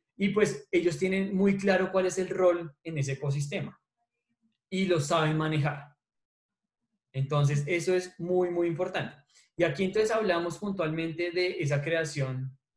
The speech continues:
digamos, de esa co-creación organizacional. Y es, yo tengo mi producto, ¿cierto? Pero tengo que in-, identificar si a ese producto le hace falta un participante. Entonces, aquí el ejemplo más claro.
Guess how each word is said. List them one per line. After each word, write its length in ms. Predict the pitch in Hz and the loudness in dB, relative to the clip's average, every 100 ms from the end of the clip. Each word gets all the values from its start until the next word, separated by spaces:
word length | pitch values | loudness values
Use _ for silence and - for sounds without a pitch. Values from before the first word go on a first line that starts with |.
| - | -14
digamos, 540 | 147 - 151 143 139 | -14 -6 -2 0 0
de 60 | 156 | 0
esa 200 | 156 143 | -2 -2
co-creación 540 | 170 175 165 139 127 | -2 0 0 0 -2
organizacional. 640 | 127 139 143 139 143 104 - _ | -4 0 0 0 0 -2 -8 _
Y 120 | - 151 | -2 -2
es, 200 | 143 - _ _ - | -2 -8 _ _ -2
yo 180 | 165 | -2
tengo 280 | - 208 226 | 0 0 2
mi 160 | 233 - | 0 0
producto, 680 | 185 156 160 147 - - - _ _ _ | 2 4 2 0 -6 -8 -12 _ _ _
¿cierto? 600 | - 143 139 202 - - _ _ _ _ _ _ _ _ _ _ _ _ - | -2 0 0 -2 -12 -16 _ _ _ _ _ _ _ _ _ _ _ _ 0
Pero 320 | 175 170 143 | 4 4 6
tengo 180 | 180 170 | 4 4
que 280 | 202 214 - 202 - | 2 -4 -6 -6 -6
in-, 240 | 196 202 190 | -4 -4 0
identificar 640 | 190 165 175 151 143 147 143 - - | 0 2 0 0 2 4 2 -2 -8
si 160 | - 190 | -2 0
a 20 | |
ese 140 | 185 | 0
producto 420 | 185 190 156 147 | 2 4 4 2
le 80 | 180 | 2
hace 240 | 151 143 143 | 2 2 2
falta 300 | 165 156 160 | 2 2 0
un 80 | |
participante. 760 | 156 151 156 156 160 147 - - _ _ _ _ _ _ _ | 0 -2 -2 -2 -2 -4 -6 -18 _ _ _ _ _ _ _
Entonces, 380 | 151 143 127 - | -2 0 -2 -4
aquí 260 | 139 143 180 | -4 2 2
el 80 | |
ejemplo 240 | 180 190 190 | 2 -2 -2
más 200 | 185 180 | -2 0
claro. 280 | 180 117 | 0 0